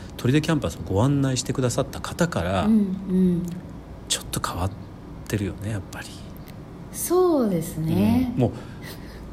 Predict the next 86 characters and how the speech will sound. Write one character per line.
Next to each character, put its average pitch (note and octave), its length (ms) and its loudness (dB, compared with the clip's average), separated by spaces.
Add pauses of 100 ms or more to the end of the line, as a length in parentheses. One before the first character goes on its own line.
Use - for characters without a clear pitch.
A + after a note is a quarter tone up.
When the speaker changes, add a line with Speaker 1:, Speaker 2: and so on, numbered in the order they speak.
(120)
Speaker 1:
あ G2+ 80 -4
の、 F#2+ 160 -2 (160)
砦 E3+ 340 6 (240)
キ - 120 -4
ャ E3+ 60 6
ン C3+ 60 4
パ - 100 -4
ス - 100 -8
っ - 20 -14
て - 100 -6
ま D3+ 140 6
ず F2+ 260 0 (320)
入 D#3 200 2
る E3 60 2
と D#3 80 0
ヤ G#2+ 160 8
ギ - 120 4
が G#2 80 6
い F2 40 4
る - 80 -2
じ - 80 -4
ゃ F2 40 -2
な E2 80 -4
い D#2+ 60 -6
で E2 80 -8
す - 120 -8
か。 F2+ 180 -8 (400)
Speaker 2:
は G3 160 0
い。 F3+ 40 2
は - 60 -2 (540)
い。 - 80 4
Speaker 1:
で、 G2 60 4
Speaker 2:
愛 G2 180 6
媛 D3+ 80 2
と D3 160 -6
麦 D#3+ 320 2
っ D3 40 -2
て C#3+ 320 -6
い C3+ 40 -6
う。 C3+ 100 -8
Speaker 1:
あ、 G2+ 120 2 (140)
愛 F3+ 120 6
媛 G#2+ 120 8
と - 80 0
麦 G2+ 200 4
っ E2+ 40 -6
て - 100 -8
言 F2 80 -4
う - 40 -6
ん - 20 -8
だ。 - 140 -10 (400)
Speaker 2:
そ - 180 -8
う F#3 60 -4
な D3 80 -4
ん C#3+ 100 -6
で C3+ 80 -10
す - 140 -10
よ、 D3 60 -8 (340)
実 - 280 -12
は。 - 100 -12 (180)
Speaker 1:
え - 40 2
っ A#2+ 40 2
と、 C3 100 2
あ A#2+ 60 6
れ G2 100 -4
食 - 140 4
べ C4+ 80 8
る A#3+ 80 8
ん G2 40 6
で - 80 -2
し - 120 -6
ょ、 C3 60 6
や - 40 6
っ - 40 -2
ぱ - 180 -10
り。 - 60 -10 (600)
Speaker 2:
え？ G#4+ 320 4 (360)
Speaker 1:
え、 B2+ 60 6
だ C#3 120 8
っ - 20 -6
て、 - 380 -2 (420)
え、 E3+ 140 8
ヤ F3 100 12
ギ C#3+ 120 6
っ - 20 -2
て - 200 -2